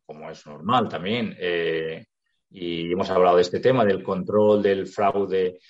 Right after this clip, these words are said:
sobre el, el, el cumplimiento del requisito de la competencia profesional.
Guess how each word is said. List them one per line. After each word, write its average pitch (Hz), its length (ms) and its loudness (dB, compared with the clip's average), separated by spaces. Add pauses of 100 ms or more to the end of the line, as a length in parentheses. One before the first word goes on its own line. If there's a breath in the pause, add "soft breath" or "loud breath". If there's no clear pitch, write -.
(140 soft breath)
sobre 98 680 4
el, 101 160 0
el, 95 340 -2
el 95 260 -4
cumplimiento 107 640 2
del 98 140 2
requisito 101 500 -4
de 95 80 0
la 92 100 -2
competencia 87 500 -8
profesional. 160 640 0